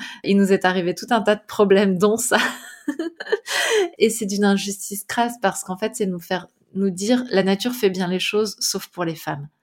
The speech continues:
Et c'est faux. C'est faux, mais c'est vrai que la civilisation, la société dans laquelle on vit aujourd'hui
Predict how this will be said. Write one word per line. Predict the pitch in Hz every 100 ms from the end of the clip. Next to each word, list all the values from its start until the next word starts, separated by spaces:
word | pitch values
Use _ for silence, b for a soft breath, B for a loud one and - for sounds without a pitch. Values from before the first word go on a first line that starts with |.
| _ _ _
Et | 165
c'est | - 170
faux. | - - _ _ _ _ _ _ _ _ _ -
C'est | 156 175
faux, | - 190 - B B B
mais | 180 196
c'est | 202 190
vrai | 160 165 214 - B B -
que | 214 208
la | 165 160
civilisation, | 156 - 196 190 180 180 180 247 240
la | - 156
société | - 220 214 220 226
dans | 170
laquelle | 151 165
on | 160
vit | 170 175 -
aujourd'hui | 202 202 190 165 165 -